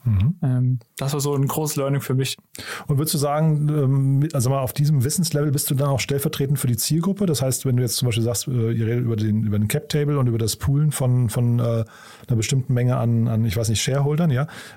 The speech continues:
Speaker 1: Äh,
Speaker 2: Mhm.
Speaker 1: würdest du sagen, jemand, der das lernen möchte, ist dann quasi auch immer entsprechend eure Zielgruppe, ja?
Speaker 2: Auf jeden Fall, auf
Speaker 1: Ja.
Speaker 2: jeden Fall, weil ich,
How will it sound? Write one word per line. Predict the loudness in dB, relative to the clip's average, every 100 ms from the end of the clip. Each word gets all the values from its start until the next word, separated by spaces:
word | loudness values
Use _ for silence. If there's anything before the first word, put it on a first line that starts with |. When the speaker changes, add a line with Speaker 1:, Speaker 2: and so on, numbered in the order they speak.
| -2
Speaker 1:
Äh, |
Speaker 2:
Mhm. | 0 2 2 2
Speaker 1:
würdest | 2 2
du |
sagen, | 0 2 2 2
jemand, | 0 2 0 -2 -4
der | -2 -2 -4 -8 -6
das | -4 -2
lernen | 0 2 2
möchte, | 2 0 -2
ist | 0
dann | 0
quasi | 0 0
auch | -2
immer | 0 2
entsprechend | 0 0 0
eure | 0 0
Zielgruppe, | -2 -2 -2 0
ja? | 0 -2 -8 _ _ _ _ _ _ _ _ -10
Speaker 2:
Auf | -6 -2
jeden | -2
Fall, | -2 -2 -4 -4
auf | -4 0
Speaker 1:
Ja. |
Speaker 2:
jeden | 0 0
Fall, | 0 -2
weil | -2 -2 -2
ich, | -4